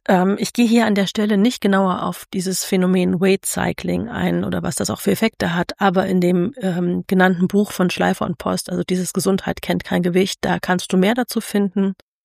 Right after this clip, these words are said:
Aber hier noch ein zusammenfassendes Zitat. Zitat Anfang: „Alle erhöhten Krankheitsrisiken, die einem hohen Körpergewicht zugeschrieben werden, lassen sich auch durch Weight Cycling erklären.“ Zitat Ende.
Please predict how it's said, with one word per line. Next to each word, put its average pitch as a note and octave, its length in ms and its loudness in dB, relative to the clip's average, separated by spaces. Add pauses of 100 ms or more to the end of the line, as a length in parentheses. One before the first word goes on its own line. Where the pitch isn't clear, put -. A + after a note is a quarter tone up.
(440)
Aber F3 200 0
hier F3 180 0
noch F3 160 -2
ein F#3+ 220 2
zusammenfassendes E3+ 760 0
Zitat. - 540 -4 (1120)
Zitat F3 280 -6
Anfang: F#3 460 -2
„Alle G#3 220 2
erhöhten G#3 480 0
Krankheitsrisiken, F#3 1160 -2 (400)
die - 100 -2
einem F#3 360 0
hohen A3 240 4
Körpergewicht F#3 640 -2
zugeschrieben F3+ 580 0
werden, F#3 380 -4 (640)
lassen F3+ 320 2
sich F3+ 220 0
auch F3+ 240 2
durch - 280 -2
Weight F3+ 240 0
Cycling E3 400 -2
erklären.“ - 640 -4 (560)
Zitat - 400 -8
Ende. D#3 300 -8